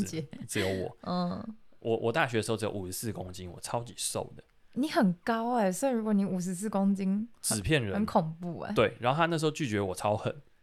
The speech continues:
Speaker 1: 嗯。
Speaker 2: 他就说，哦，有一天风吹来，我都没办法想象我男朋友会不会被吹走。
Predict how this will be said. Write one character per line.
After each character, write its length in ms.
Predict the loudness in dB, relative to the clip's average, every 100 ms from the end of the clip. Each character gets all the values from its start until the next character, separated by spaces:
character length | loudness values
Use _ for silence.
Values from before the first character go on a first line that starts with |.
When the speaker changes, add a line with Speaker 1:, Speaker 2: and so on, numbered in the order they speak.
| -20
Speaker 1:
嗯。 140 | -6 2
Speaker 2:
他 80 | 4
就 100 | 4
说， 340 | 6 4 4 -6 _ -20 -20 -20 -2
哦， 140 | 0
有 160 | 2 2
一 40 |
天 180 | 2 -2
风 260 | 2 2 2
吹 280 | 2 2
来， 180 | 2 0
我 160 | -4 0
都 260 | 0 0 -14 -20 -14
没 180 | -4 -2
办 120 | 0
法 60 | 0
想 180 | -2
象 140 | -2 -2
我 80 | 0
男 140 | -4
朋 80 | -4
友 80 | -4
会 80 |
不 40 | -6
会 60 |
被 140 | -4 -6
吹 280 | -6 -8 -8
走。 240 | -12 -14